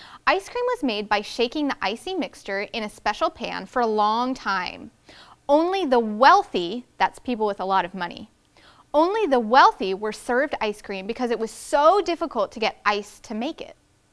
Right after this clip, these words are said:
About two hundred fifty years ago, Americans started harvesting ice from ponds and lakes in the winter.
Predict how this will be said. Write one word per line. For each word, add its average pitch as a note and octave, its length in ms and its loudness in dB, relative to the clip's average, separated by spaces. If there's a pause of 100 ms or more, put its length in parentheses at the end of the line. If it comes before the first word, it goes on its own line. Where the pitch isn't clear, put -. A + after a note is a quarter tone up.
(760)
About C#4 400 4
two F4 220 -2
hundred B3 340 -2
fifty - 480 -4
years G3+ 320 -6
ago, - 380 -4
Americans A3+ 840 -2
started A3 300 -4
harvesting A#3+ 640 -2 (160)
ice A3 300 0
from G3+ 240 -8
ponds D#4+ 420 -2
and F4 180 -6
lakes - 400 -2
in A3 120 -8
the G#3+ 40 -6
winter. A3+ 520 -6